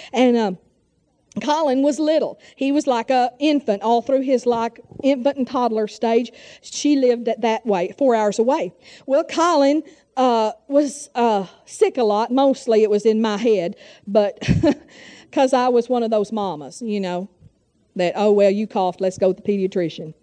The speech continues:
You know, "Oh, well, you had one little diarrhea, and let's go to the pediatrician," and all this kind of stuff.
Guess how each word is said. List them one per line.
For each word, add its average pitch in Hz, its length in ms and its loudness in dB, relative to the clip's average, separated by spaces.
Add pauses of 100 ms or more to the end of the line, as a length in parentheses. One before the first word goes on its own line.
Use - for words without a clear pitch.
(460)
You 208 160 0
know, 175 240 0
"Oh, 214 120 4
well, 208 240 2
you 214 300 -6 (240)
had 202 220 0
one 214 600 -2
little 214 300 0
diarrhea, 202 560 0 (360)
and 190 120 -8
let's 190 160 -6
go 226 180 0
to 233 120 0
the 214 180 0 (420)
pediatrician," 262 720 -2 (400)
and 240 300 -2
all 220 180 4
this 240 240 4
kind 214 220 -2
of 170 80 -8
stuff. 175 300 -4